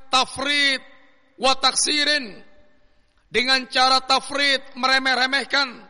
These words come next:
Dengan dua inilah mereka menyimpang dari agama.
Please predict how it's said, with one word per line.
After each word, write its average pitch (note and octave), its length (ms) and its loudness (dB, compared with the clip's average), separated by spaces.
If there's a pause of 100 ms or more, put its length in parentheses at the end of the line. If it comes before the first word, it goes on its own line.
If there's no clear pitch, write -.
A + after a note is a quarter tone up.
(2250)
Dengan A3+ 320 -4
dua A3+ 320 -2
inilah C4 320 -8
mereka A3+ 320 -4
menyimpang G#3+ 640 -8
dari F#3 140 -8
agama. D#3+ 420 -12